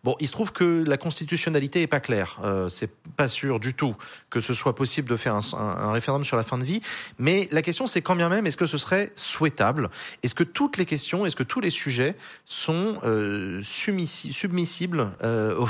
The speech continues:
au référendum des Français ? Est-ce qu'on peut soumettre toute question, euh, au peuple pour qu'il le ratifie, euh, lui-même ?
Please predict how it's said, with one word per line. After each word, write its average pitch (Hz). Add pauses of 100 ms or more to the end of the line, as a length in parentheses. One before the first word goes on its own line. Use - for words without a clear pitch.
au 160
référendum 143
des 143
Français ? 131 (220)
Est-ce 131
qu'on 156
peut 190
soumettre 175
toute -
question, 156 (340)
euh, 101
au -
peuple 170 (100)
pour 151
qu'il -
le 131
ratifie, 123
euh, 101
lui-même ? 143